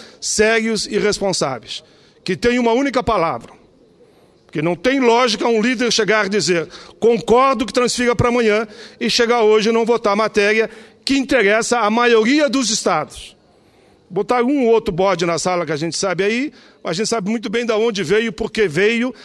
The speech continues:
A grande questão é se nós vamos ou não vamos votar o projeto acordado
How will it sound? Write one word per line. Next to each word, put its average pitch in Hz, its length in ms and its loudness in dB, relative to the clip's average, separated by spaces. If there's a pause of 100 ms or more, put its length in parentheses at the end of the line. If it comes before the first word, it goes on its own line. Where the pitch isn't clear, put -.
(160)
A 175 80 -4
grande 294 320 0
questão 247 480 -2
é 208 100 -2
se 226 140 -4
nós 208 200 -2
vamos 226 300 0
ou 220 60 0
não 208 160 0
vamos 196 320 -4
votar 196 440 -2 (300)
o 175 80 -6
projeto 185 520 0
acordado 196 840 0